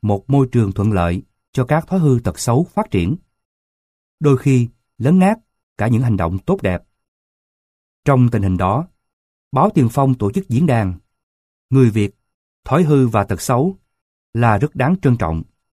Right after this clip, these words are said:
Đây là hành động kịp thời nhằm góp phần nhận diện những thói hư tật xấu, giúp chúng ta sửa chữa và hoàn thiện mình hơn. Thiết nghĩ,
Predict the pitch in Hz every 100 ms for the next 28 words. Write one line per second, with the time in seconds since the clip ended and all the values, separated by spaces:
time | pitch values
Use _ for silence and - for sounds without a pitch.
0 | _ _ _ _ _ _ _ _ _ _
1 | _ - 139 131 120 _ _ _ _ 131
2 | 127 113 107 127 123 120 117 113 101 -
3 | _ _ 131 123 113 139 190 135 104 -
4 | 104 110 104 98 101 - _ - 101 101
5 | 147 165 143 127 - - 120 165 - _
6 | _ _ _ _ _ _ 185 185 190 208
7 | 131 120 - 113 120 92 104 175 _ _
8 | - 117 104 107 101 92 107 107 98 123
9 | 107 _ _ _ _ _ _ _ _ _
10 | _ _ _ _ _ _ 233 262 127 110
11 | 185